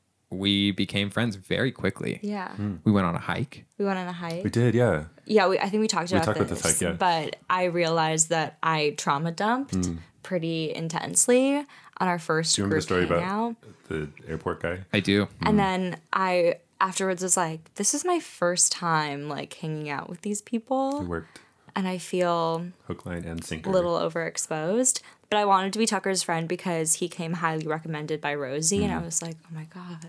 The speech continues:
Speaker 2: like, he's so cool." But you were kinda quiet. So I'm like,
Speaker 3: You were.
Speaker 2: "I don't know."
Speaker 1: I take a second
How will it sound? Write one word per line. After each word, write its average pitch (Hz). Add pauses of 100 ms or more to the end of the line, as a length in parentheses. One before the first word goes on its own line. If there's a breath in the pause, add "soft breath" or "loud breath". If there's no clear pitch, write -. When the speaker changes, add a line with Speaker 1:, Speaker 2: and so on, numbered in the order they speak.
(120)
Speaker 2:
like, -
he's -
so 175
cool." 175
But 202
you 208
were 214
kinda 269
quiet. 175
So -
I'm 190
like, 185 (540 loud breath)
Speaker 3:
You 131
were. 85 (220)
Speaker 2:
"I 240
don't 285
know." 247 (720)
Speaker 1:
I 143
take 196
a 147
second 101